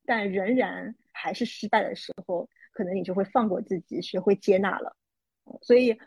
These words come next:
我那个时候，包括我出生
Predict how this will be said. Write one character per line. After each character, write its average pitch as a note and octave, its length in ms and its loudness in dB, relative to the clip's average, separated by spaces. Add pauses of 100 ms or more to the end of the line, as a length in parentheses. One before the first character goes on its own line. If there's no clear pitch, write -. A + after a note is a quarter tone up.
(140)
我 F3 400 2
那 B3+ 160 0
个 C4+ 100 4
时 G3 220 -8
候， G#3 320 0 (200)
包 A#3+ 140 2
括 B3+ 380 0
我 F#3 360 -2 (260)
出 D#4+ 200 0
生 D#4+ 240 -6